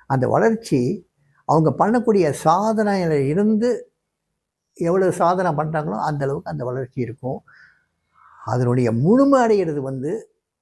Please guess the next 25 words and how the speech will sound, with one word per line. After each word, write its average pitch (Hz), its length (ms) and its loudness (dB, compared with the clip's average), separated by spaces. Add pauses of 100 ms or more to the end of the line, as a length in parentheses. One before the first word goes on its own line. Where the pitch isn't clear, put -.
(300)
ஒரு 147 240 -4
ஜென்மம் 131 380 -4
ஆகலாம், 120 340 -8 (180)
இன்னும் 208 260 2
ரெண்டு 156 260 0
பிறவி 135 360 0
எடுக்கலாம். 120 600 -4 (480)
இன்னும் 254 240 4
நாலஞ்சு 208 380 2
பிறவி 165 180 -2
கூட 151 220 -2
எடுக்கலாம். 131 520 -6
ஏன் 151 300 -2
இதே 139 360 -2
பிறவியில 147 400 -4
கூட 151 360 -4
வந்துடலாம். 123 420 -4 (520)
இல்லைன்னா 143 600 2 (500)
இவனுடைய 123 920 0 (120)
அந்த 120 440 -4
வளர்ச்சிக்கு 160 920 0
உண்டான 151 500 -2
குரு 196 560 0
இவர் 160 300 0
இல்ல, 139 560 -4